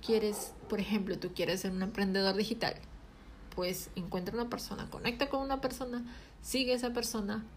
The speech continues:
conecta con su lenguaje de comunicación y vamos a por ello, ¿ok? El quinto punto, la quinta característica que considero importante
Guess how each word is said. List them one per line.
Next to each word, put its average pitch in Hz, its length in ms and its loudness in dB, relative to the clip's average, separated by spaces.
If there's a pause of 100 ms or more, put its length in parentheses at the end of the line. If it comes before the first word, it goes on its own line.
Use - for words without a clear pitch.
(100)
conecta 202 380 0
con 226 140 0
su 233 100 -2
lenguaje 220 400 2
de 208 80 0
comunicación 208 760 -2 (640)
y 240 200 0 (160)
vamos 196 340 6
a 208 80 -2
por - 140 -4
ello, - 200 -8 (360)
¿ok? 196 160 -2 (1500)
El 240 200 6
quinto 294 460 0
punto, 214 400 4
la 196 120 6
quinta 247 260 0
característica 214 720 0
que 202 140 0
considero 196 420 2
importante 233 1040 2